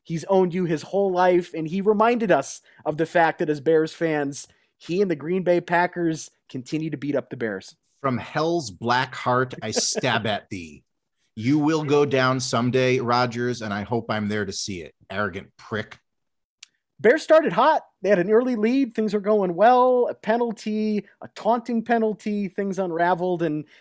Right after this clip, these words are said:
Speaker 1: it was all Green Bay from about the second quarter on, Jeremy.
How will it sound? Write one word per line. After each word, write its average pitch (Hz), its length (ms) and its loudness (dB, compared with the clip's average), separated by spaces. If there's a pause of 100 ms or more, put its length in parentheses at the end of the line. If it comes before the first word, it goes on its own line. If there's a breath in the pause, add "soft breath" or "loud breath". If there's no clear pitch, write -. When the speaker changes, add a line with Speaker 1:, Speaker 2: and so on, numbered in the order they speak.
Speaker 1:
it 156 60 -2
was 165 140 2
all 190 160 8
Green 170 240 -2
Bay 175 200 2
from 165 180 -6
about 156 200 2
the 143 60 -12
second 143 300 -4
quarter 139 300 -2
on, 123 180 -2
Jeremy. 117 380 -6